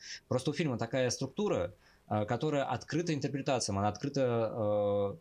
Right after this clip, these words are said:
э, э, ра-, самым различным толкованиям, да, то есть там те же самые там психологические, философские, культурологические, мифологические, э, тому подобное. А, и от этого фильм не страдает, наоборот.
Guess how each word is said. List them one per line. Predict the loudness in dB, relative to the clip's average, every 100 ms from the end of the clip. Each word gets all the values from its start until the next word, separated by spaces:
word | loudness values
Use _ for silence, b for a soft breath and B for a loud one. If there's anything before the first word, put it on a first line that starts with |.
| -2
э, |
э, | 0 2 0 0 0
ра-, | 2
самым | 2 0 0
различным | 0 0 0 0
толкованиям, | -2 0 2 2 2 0 0
да, | 0
то | 0 -2
есть | -2 -2
там | -4 0
те | 0
же | 2
самые | 2 0 0
там | -2
психологические, | 0 0 0 0 0 0 0 0
философские, | 0 0 0 0 -2 -2
культурологические, | -2 -2 0 0 0 0 -2 0 2
мифологические, | 0 0 0 0 0 0 0 0 2 0 -2
э, | -6 -8 -2
тому | 0 2
подобное. | 2 0 0 -6 -16 B B B B B
А, | 0 2 2 0
и | -2 0 2
от | 0 0
этого | 0 0
фильм | 0 2
не | 0
страдает, | 0 -2 2 0 -2 -8 _
наоборот. | 0 2 2 0 0 -4